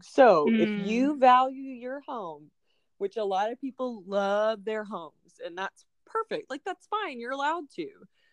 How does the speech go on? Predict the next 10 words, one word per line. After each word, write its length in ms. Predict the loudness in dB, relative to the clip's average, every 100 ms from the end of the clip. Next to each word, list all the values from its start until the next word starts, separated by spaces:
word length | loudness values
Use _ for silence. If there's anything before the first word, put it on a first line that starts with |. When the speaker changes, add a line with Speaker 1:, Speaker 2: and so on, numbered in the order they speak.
| -18
Speaker 2:
Sure. 160 | -6 -2 0
Speaker 1:
But 300 | 0 -2 -4 -2
if, 220 | 0 0 -4
like 180 | -10 -10
you 140 | -12 -16
said, 480 | -8 -6 -4 -6 -6
if 120 | -10 -10
maybe 300 | -8 -8 -6
your 180 | -8
home 260 | -8 -12 -12